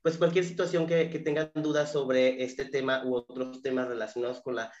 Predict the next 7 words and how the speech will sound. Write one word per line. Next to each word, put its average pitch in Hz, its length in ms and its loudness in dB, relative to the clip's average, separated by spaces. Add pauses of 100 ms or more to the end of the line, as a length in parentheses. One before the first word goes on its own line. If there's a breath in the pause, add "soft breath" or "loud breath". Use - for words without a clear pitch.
(120 loud breath)
psicología 127 500 -2
educa-, 170 380 -2
y 143 180 -2
la 151 120 2
educación, 185 680 2 (280 loud breath)
pues, 139 340 0
eh, 131 680 2